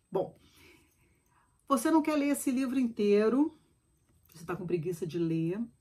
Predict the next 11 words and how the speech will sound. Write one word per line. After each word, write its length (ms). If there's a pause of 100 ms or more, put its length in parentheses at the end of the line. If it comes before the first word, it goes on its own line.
(200)
mas 180
você 460
se 160
interessou 520
pelo 200
que 60
eu 60
tô 120
dizendo. 640
Então 180
tá, 240